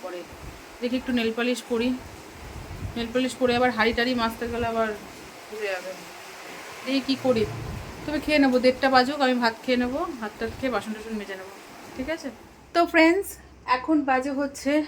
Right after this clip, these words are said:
দুটো কুড়ি, তো আমি রেডি হয়ে গেছি দেখতেই পাচ্ছ। হাজব্যান্ড গেছে হচ্ছে মেয়েকে আনতে, খাওয়া দাওয়া হয়ে গেছে আমাদের কমপ্লিট, শুধু মেয়ের জন্য ভাত বেড়ে রেখেছি, ও আসলে ওকে খাইয়ে ড্রেস পরিয়ে একদম আমরা সঙ্গে সঙ্গে র-, মানে রওনা দিয়ে দেবো।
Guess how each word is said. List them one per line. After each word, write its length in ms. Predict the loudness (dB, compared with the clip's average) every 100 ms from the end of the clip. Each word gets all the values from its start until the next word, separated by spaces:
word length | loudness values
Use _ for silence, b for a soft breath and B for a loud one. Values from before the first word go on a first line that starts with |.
| -2
দুটো 280 | -6 -2 -2
কুড়ি, 440 | 0 0 2 -2 -2
তো 80 | -2
আমি 180 | 0 4
রেডি 260 | 6 6 4
হয়ে 220 | 4 6
গেছি 260 | 4 2
দেখতেই 360 | 0 -2 -2 -4
পাচ্ছ। 400 | 0 -2 -2 -6 -6 B B B 4
হাজব্যান্ড 500 | 6 6 4 6 6
গেছে 200 | 6 6
হচ্ছে 600 | 4 4 2 4 6 4
মেয়েকে 380 | 2 0 2 4
আনতে, 280 | 4 2
খাওয়া 300 | 0 6 6
দাওয়া 200 | 8 6
হয়ে 220 | 4 2 0
গেছে 260 | -2 -2
আমাদের 260 | -4 -2 -4
কমপ্লিট, 500 | -2 -2 0 0 0
শুধু 220 | -2 -4
মেয়ের 240 | 0 -2
জন্য 240 | -2 -4 -2
ভাত 240 | 0 -2 -2
বেড়ে 180 | -4
রেখেছি, 340 | -2 -4 -4 -2
ও 140 | 2
আসলে 400 | 2 0 -2 -4 B B B -6
ওকে 260 | -4 0 0
খাইয়ে 640 | 2 6 6 4 2 2
ড্রেস 480 | 2 6 8 6 2
পরিয়ে 320 | 2 2 4 6
একদম 420 | 4 2 -4 -4
আমরা 200 | -2 -4
সঙ্গে 260 | -4 -6
সঙ্গে 320 | -6 -6 -2 -2
র-, 200 | -2 -4
মানে 380 | -4 -4 -4 -2
রওনা 260 | 0 0 0
দিয়ে 180 | -2
দেবো। 260 | -2 -6 -10